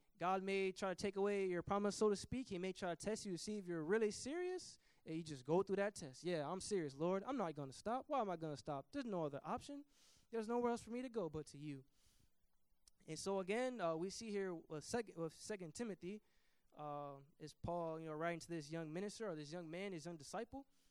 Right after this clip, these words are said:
He, and he says, "Flee also, al-, also youthful lusts, but follow righteousness." Follow what's right, Timothy. "Follow faith and charity or love and peace with them that call on the name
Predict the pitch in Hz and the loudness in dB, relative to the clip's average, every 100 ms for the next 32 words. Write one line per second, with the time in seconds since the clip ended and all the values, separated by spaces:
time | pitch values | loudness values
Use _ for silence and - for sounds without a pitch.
0 | _ _ _ _ - - 175 170 175 190 | _ _ _ _ -12 -8 -2 0 0 0
1 | 190 185 175 - 254 311 262 254 - - | 0 -2 -2 -2 0 4 4 4 0 0
2 | 190 208 220 233 - 185 175 240 - 156 | 4 4 6 4 2 -4 -2 -4 -4 -6
3 | 147 196 - - - - 160 - 190 220 | -4 -6 -10 -18 -20 -10 -10 -2 2 4
4 | 240 233 196 180 185 151 139 131 - - | 6 6 4 2 -2 -8 -14 -18 -20 -16
5 | 240 247 156 135 131 135 - 156 160 214 | -10 -8 -8 -12 -12 -16 -14 -14 -14 -16
6 | 233 _ _ _ _ _ - 185 170 - | -18 _ _ _ _ _ -2 0 0 0
7 | 196 262 262 - 160 143 - 185 254 262 | 0 0 0 -8 -12 -10 -8 -2 -2 -2
8 | 262 202 151 175 226 240 208 156 - 220 | -2 -2 2 4 4 4 0 -4 -4 -4
9 | 285 - - - 160 190 220 185 - - | -4 -6 -12 -10 -8 -4 -4 -4 -6 -2
10 | 269 240 190 160 165 175 | 0 2 0 -2 -2 -4